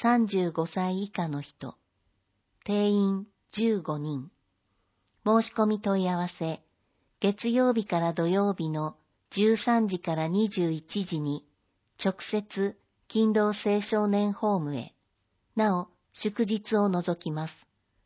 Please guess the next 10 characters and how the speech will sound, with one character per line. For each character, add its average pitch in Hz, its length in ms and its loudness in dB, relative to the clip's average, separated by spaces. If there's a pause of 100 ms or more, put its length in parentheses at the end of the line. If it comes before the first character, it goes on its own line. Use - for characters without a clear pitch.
(260)
電 202 280 2
話、 196 240 0 (540)
二 233 160 6
二 226 300 6
の 160 380 0
八 208 340 -4
六 214 340 -2
一 165 360 -4
二。 151 340 -4 (1300)
経 226 140 0